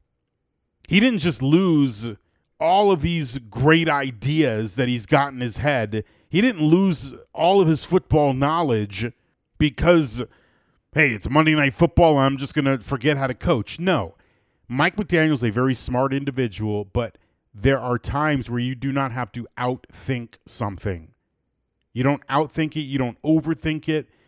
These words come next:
You don't think about something way too much. You just play the game. And Mike McDaniel has got to do way better when it comes to short yardage. If you want to put anything on Vic Fangio,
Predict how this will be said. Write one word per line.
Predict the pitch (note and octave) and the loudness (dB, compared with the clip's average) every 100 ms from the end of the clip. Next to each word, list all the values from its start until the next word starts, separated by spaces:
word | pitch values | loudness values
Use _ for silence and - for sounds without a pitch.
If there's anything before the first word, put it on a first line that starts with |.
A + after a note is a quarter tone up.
| _ - | _ -4
You | C#3 | -2
don't | C#3 | 0
think | - D#3+ D3 | -2 -4 0
about | C#3+ C#3 | 0 0
something | - D3+ D3+ D3 C#3 - _ _ | -4 -4 -2 -2 -2 -8 _ _
way | G#2+ A2 C3 D3+ D#3+ | -10 -2 0 0 -2
too | - E3 | -2 0
much. | C3 C3+ D3 | 2 0 0
You | C#3 | -4
just | B2 B2 - - | -4 -6 -8 -10
play | - C3+ C#3 C#3 D3 C#3+ _ _ - | -4 0 0 0 -2 -6 _ _ -14
the | G#2+ B2 | -6 -6
game. | G2+ E3+ F3 F#2+ E2+ E2 _ _ _ _ _ | -4 -6 -4 -6 -10 -16 _ _ _ _ _
And | C3 B2 | -2 0
Mike | A#2 C3 D3+ | 0 -2 -4
McDaniel | F#3 D3 - A#2+ A2+ B2+ A2+ | -8 -8 -4 -4 -2 -4 -4
has | A#2 F#2+ | -6 -8
got | G#2 C3 C3+ - | -4 -2 -2 -6
to | B2+ | -8
do | A#2+ | -6
way | G#2 F#2 G#2+ A#2 C3+ C#3 C3+ C3+ B2 _ _ - | -6 -8 -6 0 2 2 0 -2 -6 _ _ -20
better | G2 C#3 C3+ A2 F2+ D#2+ D2+ _ _ _ | -4 0 2 0 -2 -8 -14 _ _ _
when | A2+ A#2 | -6 -6
it | - | -6
comes | A#2+ A#2+ A#2+ | -6 -6 -8
to | B2+ | -10
short | - A#2 A2+ A#2+ | -8 -6 -6 -6
yardage. | C#3 E3+ A#3 C3+ D#2+ - - - - _ _ _ _ _ _ _ _ _ _ _ _ _ _ | -2 0 0 -4 -8 -12 -18 -18 -20 _ _ _ _ _ _ _ _ _ _ _ _ _ _
If | C3 C3 | -6 -2
you | E3 | 0
want | G3 F#3 | 2 2
to | |
put | E3 F#3+ | 2 2
anything | F3+ F#3 F3 F3 | 2 0 -4 -2
on | E3 | -4
Vic | C3+ F3 | -2 -6
Fangio, | - E3+ F#3 F#3 G3+ G#3+ G#3+ A#3 | -4 -4 -2 -4 -4 -4 -2 -6